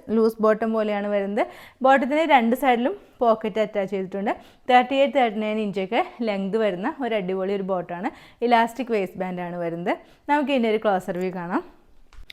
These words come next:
ക്ലോസ് ആയിട്ട് വരുമ്പോൾ ഇങ്ങനെയായിട്ട് വരുന്നത്. ഇതിൻ്റെ പ്രിന്റ് കണ്ടല്ലോ, ഒരു ഇൻഡിഗോ ബ്ലൂ പോലത്തെ ഷെയ്ഡ് വന്നിട്ട് അതിലൊരു മാംഗോ ഡിസൈൻ ആണ് വരുന്നത്. ടോപ്പും ബോട്ടവും സെയിം തന്നെയാണ്, പ്യുവർ അജ്രക് മെറ്റീരിയലാണ് വന്നിട്ടുള്ളത്. ഇതേപോലെയാട്ടോ, ഫുൾ ആയിട്ടും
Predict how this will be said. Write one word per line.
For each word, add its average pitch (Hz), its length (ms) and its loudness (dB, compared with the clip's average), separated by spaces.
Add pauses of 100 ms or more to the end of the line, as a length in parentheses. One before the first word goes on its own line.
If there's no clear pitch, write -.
(300)
ക്ലോസ് 349 340 8
ആയിട്ട് 277 200 4
വരുമ്പോൾ 233 240 2
ഇങ്ങനെയായിട്ട് 196 400 -4
വരുന്നത്. 180 240 -4
ഇതിൻ്റെ 233 200 -2
പ്രിന്റ് 247 360 2
കണ്ടല്ലോ, 208 360 4 (220)
ഒരു 240 140 2 (380)
ഇൻഡിഗോ 233 280 2 (100)
ബ്ലൂ 262 160 2
പോലത്തെ 254 340 2
ഷെയ്ഡ് 208 320 2
വന്നിട്ട് 202 260 0 (180)
അതിലൊരു 214 340 2 (180)
മാംഗോ 202 400 0
ഡിസൈൻ 196 420 -4
ആണ് 196 160 -4
വരുന്നത്. 180 280 -2 (320)
ടോപ്പും 254 380 2
ബോട്ടവും 240 340 2
സെയിം 214 220 2 (100)
തന്നെയാണ്, 196 360 -2 (180)
പ്യുവർ 262 280 2 (120)
അജ്രക് 202 380 -4
മെറ്റീരിയലാണ് 190 680 -2
വന്നിട്ടുള്ളത്. 185 500 -2 (760)
ഇതേപോലെയാട്ടോ, 208 680 2 (360)
ഫുൾ 262 220 2
ആയിട്ടും 208 220 2